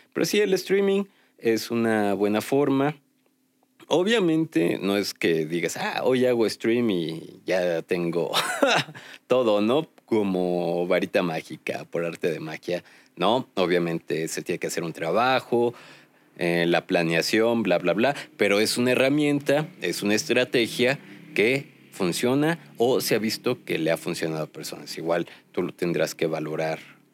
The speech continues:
si se adapta a tu producto, servicio, a tu estrategia de marketing actual, etcétera, ¿no?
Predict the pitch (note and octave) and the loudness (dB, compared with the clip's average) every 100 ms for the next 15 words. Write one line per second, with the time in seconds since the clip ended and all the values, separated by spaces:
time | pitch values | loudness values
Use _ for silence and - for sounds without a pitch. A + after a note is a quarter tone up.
0 | _ _ _ - D#2 D2+ D2+ D2+ C#2+ D2+ | _ _ _ -12 -12 -12 -12 -12 -14 -10
1 | - E2 D#2+ F2 - E2+ - D#2+ D2 - | -4 -2 0 -2 0 -4 -4 -10 -10 -6
2 | D#2+ F2+ F2 E2+ - F2 E2 E2 - E2 | -4 -4 -6 -6 -6 -8 -10 -10 -8 -6
3 | D#2+ D#2+ D#2+ D2 - C2+ - - - - | -4 -2 -4 -8 -14 -16 -12 -12 -12 -14
4 | - D#2 D#2+ - F#2 - E2 E2 D#2+ - | -12 -10 -10 -10 -12 -18 -20 -18 -18 -4
5 | G2 G#2 G2+ - _ - F2+ - - - | 0 2 0 -8 _ -4 -4 -4 -8 -10
6 | - - G#3 | -12 -8 -8